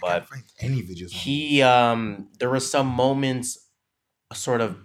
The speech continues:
Speaker 2: behind the scenes, um, off camera or off mic, whatever you wanna call it.
Speaker 1: Okay.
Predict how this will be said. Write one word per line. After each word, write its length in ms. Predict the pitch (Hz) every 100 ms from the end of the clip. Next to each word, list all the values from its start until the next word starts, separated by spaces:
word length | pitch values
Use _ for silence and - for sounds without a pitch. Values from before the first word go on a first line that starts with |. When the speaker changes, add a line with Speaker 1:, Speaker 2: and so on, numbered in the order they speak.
| - -
Speaker 2:
behind 580 | 98 - 127 127 123
the 40 | 107
scenes, 720 | - 110 87 78 78 - - _ _ _ _ -
um, 300 | 92 92 90
off 300 | 110 120 -
camera 460 | - 107 98 90 85
or 240 | 87 87
off 280 | 101 107 -
mic, 400 | 101 98 85 - -
whatever 280 | 98 98 98
you 100 | 95
wanna 180 | 90 90
call 320 | - 98 95
it. 140 | 85
Speaker 1:
Okay. 140 | -